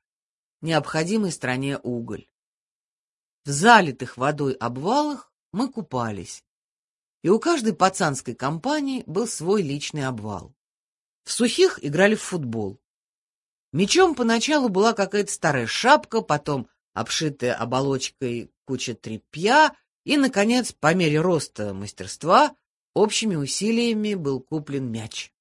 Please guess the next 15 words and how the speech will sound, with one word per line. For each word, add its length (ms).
Ах, 600
какой 320
был 160
замечательный 720
мяч! 580
Сначала 420
его 240
по 140
очереди 600
надували 500
ртом, 540
аж 220
приседая 800
от 140
натуги, 640